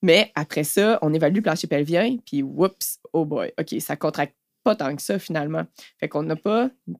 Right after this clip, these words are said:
tout le mouvement, on n'a pas toute l'amplitude de la musculature du plancher pelvien en faisant simplement le test du stop pipi. Donc, vous ne verrez pas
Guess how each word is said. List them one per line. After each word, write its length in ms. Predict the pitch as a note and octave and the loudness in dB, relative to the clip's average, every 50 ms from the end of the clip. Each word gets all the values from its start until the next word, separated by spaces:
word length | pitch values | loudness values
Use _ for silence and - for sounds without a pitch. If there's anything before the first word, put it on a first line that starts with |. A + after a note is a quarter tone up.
| _ | _
tout 180 | - C#4 B3 B3 B3 - | 0 2 2 2 2 0
le 160 | F#3 E3 D#3 | 0 2 2
mouvement, 520 | D#3+ D#3+ F#3+ G3+ F#3 F3 E3+ E3 F3+ A3 A3 | 2 4 2 2 0 -2 -4 -4 -4 -6 -4
on 60 | - E3 | -4 -4
n'a 80 | D#3+ | -2
pas 120 | D#3 G3+ F#3+ | -2 -2 0
toute 160 | C#4 C#4 - | 0 0 2
l'amplitude 600 | A#3 G#3 G#3+ - G3 F#3+ - - G3+ G#3 G3+ F#3+ | 2 0 0 0 -2 -4 -2 0 -2 0 0 0
de 80 | E3 D#3+ | 2 2
la 120 | D3 C#3 C#3+ | 2 2 2
musculature 600 | D#3+ E3 E3 - - D#3+ D3+ - - F#3 F#3 F#3+ | 0 -2 -2 0 0 0 0 0 -2 -4 -4 -4
du 80 | E3+ | -4
plancher 280 | - E3+ D#3+ D#3 - E3+ | -6 -6 -6 -6 -6 -6
pelvien 440 | - D#3 D3 D3 D#3 E3 E3 G3+ A3 - - - - _ - | -4 -4 -4 -4 -2 -2 -2 -2 -2 -6 -12 -20 -20 _ -2
en 160 | - F3+ F3+ F#3+ | 2 2 2 4
faisant 320 | - F3 D#3 D3+ D#3+ F3 | 4 2 2 4 2 0
simplement 480 | F#3+ - F3+ D#3 - D#3 C#3+ D3+ D#3 F3+ | 2 0 0 0 0 0 0 2 2 2
le 140 | E3+ D3 | 2 0
test 280 | D3 - - E3+ F3+ F3 | 0 2 0 0 0 0
du 80 | D#3+ D3 | -4 -8
stop 260 | - - - D3+ D3+ - | -8 -4 -4 -4 -4 -2
pipi. 340 | C#3+ C#3 - G3+ B3 - _ _ _ _ - - | -8 -4 0 0 0 0 _ _ _ _ -4 0
Donc, 180 | E3 D#3 D#3+ | 0 0 0
vous 140 | E3 E3+ F3 | 0 0 0
ne 120 | F3+ F3+ E3 | 2 4 2
verrez 640 | E3 E3 F3+ F#3 F#3 F#3 F3 E3 E3 E3+ G3+ A3 - _ _ _ _ _ _ _ _ _ - | 2 4 2 4 4 4 2 2 0 0 0 -2 -6 _ _ _ _ _ _ _ _ _ -2
pas 260 | - G3+ G3+ G#3+ A3 | 0 2 2 2 -2